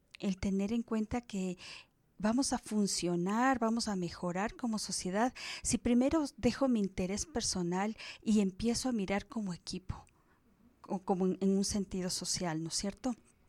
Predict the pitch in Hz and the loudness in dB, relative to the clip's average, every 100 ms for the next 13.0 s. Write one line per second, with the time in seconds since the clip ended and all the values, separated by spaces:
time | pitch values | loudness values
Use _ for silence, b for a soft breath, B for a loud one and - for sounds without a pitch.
0 | _ _ _ B B B B B 233 202 | _ _ _ B B B B B 2 4
1 | 185 226 - 233 233 220 - 220 220 - | 4 -2 0 0 2 0 -2 0 0 2
2 | 233 208 - 185 - 220 214 - 240 226 | 2 2 2 0 0 0 -2 2 2 4
3 | 214 220 - 175 - 202 196 190 196 196 | 2 0 -2 -6 -4 0 0 2 2 2
4 | 202 226 220 220 _ _ B B B B | 0 0 -2 -4 _ _ B B B B
5 | 196 190 196 196 196 202 196 185 190 - | 2 4 6 4 4 2 2 2 -2 -6
6 | - - 208 202 220 214 202 185 175 165 | -8 0 2 4 2 2 2 2 0 -2
7 | 151 - - - _ B B B - 233 | -8 -16 -20 -20 _ B B B 2 6
8 | 247 226 - - 190 202 196 214 - - | 6 4 0 -8 -2 2 2 2 -2 2
9 | 214 233 202 202 233 196 - - 196 202 | 2 2 0 0 -2 -2 -8 0 0 0
10 | B B B - 233 233 233 220 - 226 | B B B -4 0 0 0 -2 -4 -2
11 | 226 240 233 196 196 196 185 202 - 247 | 0 0 -2 -4 -4 -4 -4 -4 -4 -6
12 | 233 208 185 180 190 214 196 180 165 160 | -6 -6 -2 0 0 0 -2 -2 -2 -4